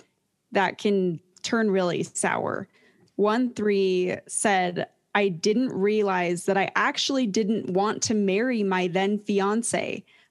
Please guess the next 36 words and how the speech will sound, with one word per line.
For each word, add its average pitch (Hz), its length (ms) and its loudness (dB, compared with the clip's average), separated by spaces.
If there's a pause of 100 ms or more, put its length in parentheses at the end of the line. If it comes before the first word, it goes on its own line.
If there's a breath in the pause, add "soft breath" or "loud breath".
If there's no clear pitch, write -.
but 220 160 2
the 208 100 2
goal 220 400 2
was 190 220 0
marriage. 202 720 -2 (240 soft breath)
So 220 220 -2
I 202 120 2
manipulated 220 760 0
every 240 300 0
situation 202 680 0
to 202 120 -2
make 185 220 0
it - 80 -4
happen. 208 560 -4 (300 soft breath)
I 170 80 2
broke 214 260 0
it 269 80 2
off 240 180 -2
before 233 260 0
the 226 80 2
wedding 190 340 0
because 196 260 -2
I 190 60 2
realized 214 460 0
what 185 100 -2
I 180 80 0
was 180 140 -2
doing, 214 420 0 (220)
thankful 233 360 0
for 254 160 -2
friends 202 440 0
who 190 140 0
aren't 190 360 -2
my - 120 -2
same - 280 -6
type." - 340 -8